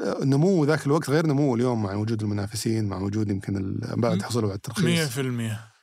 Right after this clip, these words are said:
Speaker 1: ف-،
Speaker 2: بس أوكي، سؤال اللي قبل وقتها تابي.
Speaker 1: عمومًا خلينا نطمر على السؤال اللي بعده لأن يبي لنا نختم بعد شوي. ف-،
Speaker 2: شلون؟ شكلي ضيف ثقيل مرة.
Speaker 1: إي، مرة.
Speaker 2: <laughs>
Speaker 1: هذا وأنت ما شاء الله ثلث ساعة، نص ساعة
Speaker 2: إي.
Speaker 1: ونقف.
Speaker 2: طيب ما عاد بقى في بالي أسئلة. أنت في بالك أسئلة؟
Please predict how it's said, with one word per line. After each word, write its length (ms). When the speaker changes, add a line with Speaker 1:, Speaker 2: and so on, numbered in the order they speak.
Speaker 1:
ف-، 180
Speaker 2:
بس 120
أوكي، 160
سؤال 200
اللي 160
قبل 100
وقتها 300
تابي. 500
Speaker 1:
عمومًا 200
خلينا 160
نطمر 200
على 60
السؤال 240
اللي 100
بعده 200
لأن 340
يبي 140
لنا 100
نختم 320
بعد 100
شوي. 280
ف-، 280
Speaker 2:
شلون؟ 760
شكلي 260
ضيف 240
ثقيل 280
مرة. 640
Speaker 1:
إي، 300
مرة. 460
Speaker 2:
<laughs> 260
Speaker 1:
هذا 120
وأنت 160
ما 60
شاء 160
الله 220
ثلث 280
ساعة، 240
نص 240
ساعة 300
Speaker 2:
إي. 60
Speaker 1:
ونقف. 560
Speaker 2:
طيب 100
ما 80
عاد 100
بقى 80
في 120
بالي 340
أسئلة. 260
أنت 80
في 60
بالك 260
أسئلة؟ 340